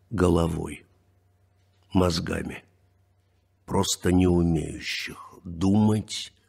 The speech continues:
сопоставлять. Это вообще вопрос об-, образования. Очень много тёмных людей.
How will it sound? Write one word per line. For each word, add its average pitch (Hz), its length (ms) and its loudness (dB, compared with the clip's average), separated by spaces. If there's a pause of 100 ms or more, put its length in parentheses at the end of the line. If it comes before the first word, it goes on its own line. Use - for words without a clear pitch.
(140)
сопоставлять. 87 840 -4 (380)
Это 127 280 2
вообще 107 580 0
вопрос 104 760 2
об-, 104 240 0
образования. 104 960 0 (600)
Очень - 220 0
много 110 280 4
тёмных 101 540 0
людей. 95 540 -4